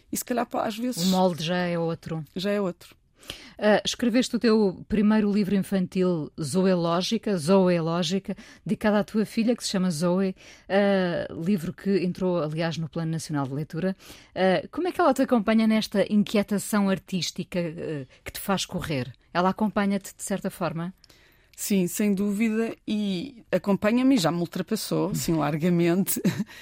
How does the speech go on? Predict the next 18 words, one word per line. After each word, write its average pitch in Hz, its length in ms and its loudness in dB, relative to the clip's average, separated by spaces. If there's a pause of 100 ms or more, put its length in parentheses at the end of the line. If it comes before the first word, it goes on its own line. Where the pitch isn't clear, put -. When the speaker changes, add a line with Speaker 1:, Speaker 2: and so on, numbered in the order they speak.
(420)
Speaker 1:
Ahm, 175 1160 -2 (840)
este, 214 300 0
o - 260 -6
Zoológica 190 680 2
foi - 140 -6
escrito 214 540 -2
a 202 40 0
partir 208 320 -2
de - 120 -6
conversas 185 480 -2
nossas, 175 540 -4 (640)
ahm, 165 880 -4 (300)
e, - 460 -2
e 185 140 -6
que - 120 -8
são, 208 240 0
e 202 160 -6
que - 220 -20